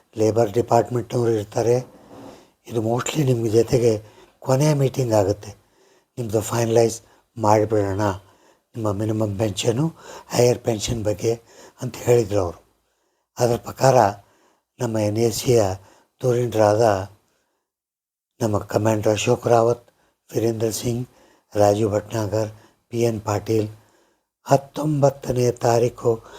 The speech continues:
ರಾತ್ರಿ ಹನ್ನೆರಡು ಗಂಟೆವರೆಗೂ ನಮ್ಮ ಪವರ್ ಪಾಯಿಂಟ್ ಪ್ರೆಸೆಂಟೇಷನ್ನು ಡಿಸ್ಕಷನ್ ಆಯಿತು. ಇದಕ್ಕೆ ಭಾರತಾದ್ಯಂತ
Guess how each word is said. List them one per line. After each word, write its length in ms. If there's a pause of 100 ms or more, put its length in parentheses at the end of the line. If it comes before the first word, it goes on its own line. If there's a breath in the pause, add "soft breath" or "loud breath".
(400 loud breath)
ರಾತ್ರಿ 640 (320 soft breath)
ಹನ್ನೆರಡು 500
ಗಂಟೆವರೆಗೂ 960 (400 soft breath)
ನಮ್ಮ 400 (380 soft breath)
ಪವರ್ 340
ಪಾಯಿಂಟ್ 300
ಪ್ರೆಸೆಂಟೇಷನ್ನು 880 (420 loud breath)
ಡಿಸ್ಕಷನ್ 580
ಆಯಿತು. 460 (1300 loud breath)
ಇದಕ್ಕೆ 420 (500 loud breath)
ಭಾರತಾದ್ಯಂತ 1000